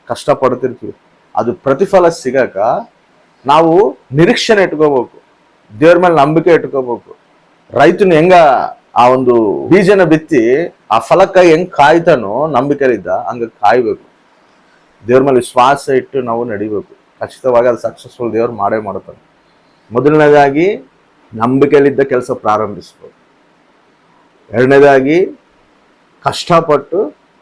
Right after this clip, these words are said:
ಇಷ್ಟಲಿದ್ದ ಕೆಲಸ ಮಾಡಬೇಕು. ಮೂರನೇದಾಗಿ ಆ ಕೆಲಸ ಸಕ್ಸಸ್‌ಫುಲ್ ಆಗ್ತೈತೆ ಅಂತ ಹೇಳಿ ನಿರೀಕ್ಷೆಯಲ್ಲಿದ್ದ ಎದುರು ನೋಡ್ಬೇಕು. ಒಂದು ಟೈಮ್ ಬರ್ತೈತೆ, ಆ ಸಕ್ಸಸ್‌ಫುಲ್ ಆಗಕ್ಕೆ ಒಂದು ಟೈಮ್ ಬರ್ತೈತೆ. ಆ ಟೈಮ್ವರೆಗೂ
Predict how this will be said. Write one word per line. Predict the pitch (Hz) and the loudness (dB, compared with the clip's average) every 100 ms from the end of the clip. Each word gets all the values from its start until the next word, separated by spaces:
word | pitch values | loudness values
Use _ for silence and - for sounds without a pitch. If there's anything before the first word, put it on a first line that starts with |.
| _ _ _ _ - | _ _ _ _ -10
ಇಷ್ಟಲಿದ್ದ | 127 - 185 160 151 143 196 302 _ _ _ _ _ _ - | -8 -2 0 2 0 0 -2 -4 _ _ _ _ _ _ -6
ಕೆಲಸ | 127 - | -6 -4
ಮಾಡಬೇಕು. | 113 95 87 82 87 _ _ _ _ _ _ _ _ | -10 -8 -10 -10 -16 _ _ _ _ _ _ _ _
ಮೂರನೇದಾಗಿ | 98 123 165 156 127 95 87 82 92 98 104 - _ _ _ _ _ - | -4 2 2 2 0 -2 -6 -10 -10 -8 -10 -14 _ _ _ _ _ -4
ಆ | 104 113 135 170 190 | 0 4 4 4 2
ಕೆಲಸ | - - 127 131 - 104 92 101 101 | 0 -4 -2 -2 -4 -6 -4 -6 -10
ಸಕ್ಸಸ್‌ಫುಲ್ | - 127 - 175 165 170 151 | -10 -10 -8 -12 -10 -4 0
ಆಗ್ತೈತೆ | 117 117 123 113 | 2 0 -6 -10
ಅಂತ | 101 104 | -10 -4
ಹೇಳಿ | 117 135 | -2 -2
ನಿರೀಕ್ಷೆಯಲ್ಲಿದ್ದ | 113 127 196 - - 156 135 180 | -4 -4 -4 -6 -4 0 2 2
ಎದುರು | 175 147 | 2 2
ನೋಡ್ಬೇಕು. | 127 101 85 82 _ _ _ _ _ _ _ _ _ _ _ | 0 -2 -4 -12 _ _ _ _ _ _ _ _ _ _ _
ಒಂದು | 110 | -6
ಟೈಮ್ | - 156 151 | 0 2 2
ಬರ್ತೈತೆ, | 120 101 - - _ _ _ _ _ _ | 0 -2 -8 -18 _ _ _ _ _ _
ಆ | 113 | -8
ಸಕ್ಸಸ್‌ಫುಲ್ | - 135 - 156 156 143 | -6 -8 -4 -4 0 2
ಆಗಕ್ಕೆ | 147 143 139 | 2 2 -2
ಒಂದು | 123 | -6
ಟೈಮ್ | 113 127 131 | -2 -2 0
ಬರ್ತೈತೆ. | 117 101 - 127 165 | -2 -4 -6 -6 -2
ಆ | 107 | -4
ಟೈಮ್ವರೆಗೂ | 107 - 120 156 175 156 135 127 139 208 | -4 -2 0 0 -2 -2 0 0 0 -2